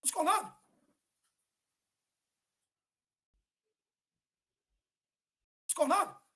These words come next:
Someone tell me. What's, what are you crying for, Saka? Fuck off, idiot.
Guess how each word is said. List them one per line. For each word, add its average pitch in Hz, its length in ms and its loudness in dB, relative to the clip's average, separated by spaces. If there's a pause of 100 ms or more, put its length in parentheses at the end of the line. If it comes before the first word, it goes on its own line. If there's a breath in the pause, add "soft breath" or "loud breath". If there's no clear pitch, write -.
(280)
Someone 359 240 -6
tell 349 200 2
me. 311 100 -6 (1200)
What's, - 220 -4
what 466 100 2
are 480 40 2
you 466 60 -6
crying 381 200 4
for, 262 160 0
Saka? - 300 -2
Fuck - 240 -10
off, - 180 -6 (420)
idiot. - 280 -14